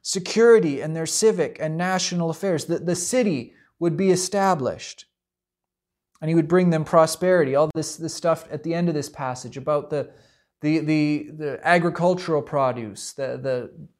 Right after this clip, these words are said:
grain and animal sacrifices, indicating that the land is productive.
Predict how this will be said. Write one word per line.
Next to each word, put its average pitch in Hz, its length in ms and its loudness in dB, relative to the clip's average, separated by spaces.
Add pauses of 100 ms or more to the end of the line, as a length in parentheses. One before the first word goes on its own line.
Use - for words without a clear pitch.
grain 180 480 0
and 131 180 -8
animal 170 420 -2
sacrifices, 127 1040 -4
indicating 151 680 -6 (260)
that 156 140 0 (280)
the 156 120 2
land 175 400 0
is 135 100 -2
productive. 156 1040 -2